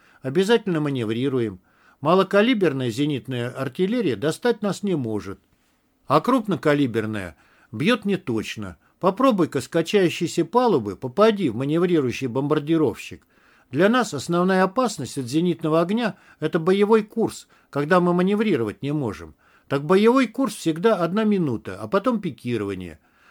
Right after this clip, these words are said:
А на пикировании в пешку попасть практически невозможно. Я на пикировании раза три или четыре слышал хлопок, а потом пролетал через дымное облако от разорвавшегося снаряда.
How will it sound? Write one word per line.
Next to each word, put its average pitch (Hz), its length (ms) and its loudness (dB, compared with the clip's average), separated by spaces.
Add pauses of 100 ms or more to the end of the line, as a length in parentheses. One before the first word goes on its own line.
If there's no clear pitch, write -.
(140)
А 139 140 0
на 175 100 4
пикировании 196 640 0
в 104 120 -10
пешку 143 400 -2
попасть 208 420 0
практически - 640 -4
невозможно. 143 800 -2 (680)
Я 156 200 6
на 196 100 4
пикировании 196 600 0
раза 175 320 2
три 202 220 -2
или 185 140 2
четыре 208 480 -4
слышал 202 440 -2
хлопок, 240 560 -2 (280)
а 131 120 -4
потом 190 340 2
пролетал 196 500 0
через 151 380 -2
дымное 175 340 0
облако 175 520 -2
от 101 100 -12
разорвавшегося 151 920 0
снаряда. 123 640 -4